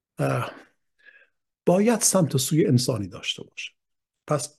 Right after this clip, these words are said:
اساساً هرگاه ما به اندیشهٔ چپ مراجعه می‌کنیم، می‌بینیم که خب، اه، اندیشهٔ چپ می‌گوید که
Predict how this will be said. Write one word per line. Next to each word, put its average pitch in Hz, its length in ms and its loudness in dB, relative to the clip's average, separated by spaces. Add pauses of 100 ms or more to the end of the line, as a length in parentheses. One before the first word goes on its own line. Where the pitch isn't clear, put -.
اساساً 160 1000 0
هرگاه 127 400 -4
ما 135 100 0
به 135 280 2 (280)
اندیشهٔ 135 380 4
چپ 269 420 -2 (100)
مراجعه 156 380 4
می‌کنیم، 143 320 4
می‌بینیم 147 320 4
که 131 120 0
خب، 123 300 2 (480)
اه، 151 300 -10
اندیشهٔ 127 300 -2
چپ 131 260 -4
می‌گوید 117 320 2
که 101 300 -6